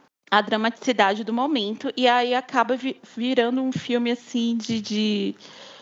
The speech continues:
quase, tipo, de anedotas, sabe? Meio que forçando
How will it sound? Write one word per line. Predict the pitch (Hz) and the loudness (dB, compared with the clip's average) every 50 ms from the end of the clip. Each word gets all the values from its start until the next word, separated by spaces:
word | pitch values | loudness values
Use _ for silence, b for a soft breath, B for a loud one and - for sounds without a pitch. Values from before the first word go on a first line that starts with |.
| B B B | B B B
quase, | - - 269 247 285 294 320 | 2 4 4 4 4 2 -4
tipo, | - - 311 - - 269 247 226 - _ _ - | -6 -6 -8 -6 -4 -4 -4 -4 -8 _ _ 0
de | 214 240 | 2 4
anedotas, | 233 240 254 269 262 208 220 214 214 220 220 - - 185 185 185 | 4 4 4 2 2 4 4 4 4 2 0 -2 -2 -2 -2 -2
sabe? | - - 202 208 196 208 208 220 233 - - | -4 -2 2 4 4 4 4 2 -4 -6 -4
Meio | 233 226 226 240 247 | -2 0 0 0 -2
que | - - | -4 -6
forçando | 240 - - 262 269 - - - - - - - - 233 220 220 226 240 254 269 285 | -8 0 2 2 2 2 -2 -10 -20 -20 -12 -4 0 2 2 2 2 0 -2 -4 -6